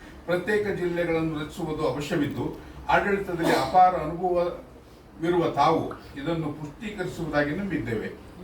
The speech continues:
ಕದಂಬರು ಆಳಿರುವ ಪ್ರದೇಶ ಮತ್ತು ತಾಯಿ ಭುವನೇಶ್ವರಿಯ ನೆಲ ಇದಾಗಿದ್ದರಿಂದ ನೂತನ, ನೂತನವಾಗಿ ಘೋಷಿಸಲ್ಪಡುವ ಈ ಜಿಲ್ಲೆಗೆ ಕದಂಬ ಕನ್ನಡ ಜಿಲ್ಲೆ ಎಂಬುದು ಸೂಕ್ತ ಎನ್ನುವುದು ಈ ಭಾಗದ ಜನರ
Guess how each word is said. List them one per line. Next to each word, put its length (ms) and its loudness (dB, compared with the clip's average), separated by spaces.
ಕದಂಬರು 460 2
ಆಳಿರುವ 340 2
ಪ್ರದೇಶ 480 -2
ಮತ್ತು 400 -6
ತಾಯಿ 360 0
ಭುವನೇಶ್ವರಿಯ 680 -2
ನೆಲ 220 0
ಇದಾಗಿದ್ದರಿಂದ 720 0
ನೂತನ, 380 2
ನೂತನವಾಗಿ 680 4
ಘೋಷಿಸಲ್ಪಡುವ 800 -2
ಈ 180 0
ಜಿಲ್ಲೆಗೆ 720 0
ಕದಂಬ 420 2
ಕನ್ನಡ 420 2
ಜಿಲ್ಲೆ 420 2
ಎಂಬುದು 500 0
ಸೂಕ್ತ 320 -4
ಎನ್ನುವುದು 380 0
ಈ 160 2
ಭಾಗದ 440 0
ಜನರ 240 -2